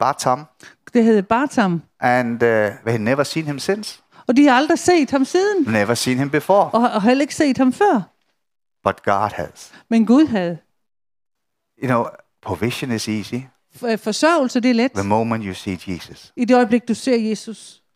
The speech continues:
Speaker 1: You need to have a new mind.
Speaker 2: Du må have et nyt sind.
Speaker 1: Amen.
Speaker 2: Amen.
Speaker 1: Every transformation
Speaker 2: Enhver forvandling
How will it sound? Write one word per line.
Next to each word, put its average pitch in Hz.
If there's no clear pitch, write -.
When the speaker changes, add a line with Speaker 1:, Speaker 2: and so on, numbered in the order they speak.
Speaker 1:
You 123
need 147
to -
have 110
a 127
new 82
mind. 151
Speaker 2:
Du 262
må 247
have 240
et -
nyt 208
sind. 330
Speaker 1:
Amen. 151
Speaker 2:
Amen. 269
Speaker 1:
Every 180
transformation 147
Speaker 2:
Enhver 294
forvandling 240